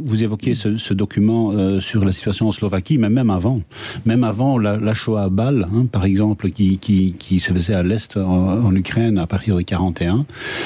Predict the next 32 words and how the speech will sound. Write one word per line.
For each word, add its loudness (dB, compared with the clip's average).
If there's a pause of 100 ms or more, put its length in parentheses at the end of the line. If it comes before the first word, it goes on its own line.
(240)
euh, 0 (400)
il 0
y 2
avait 0
des, 0
des, 2
des 0
témoignages, 0 (480)
euh, 2
des 0
informations 0
et -2
tout -2
ça. -2
Évidemment, 0
on 0
ne 0
savait -2
pas -2
toujours -2 (100)
si -2
c'était -2
vrai, 0
on, 0
on 4
hésitait 0 (240)
à, 0
à 0
vraiment 2
tout -2
croire, -2
hein. 0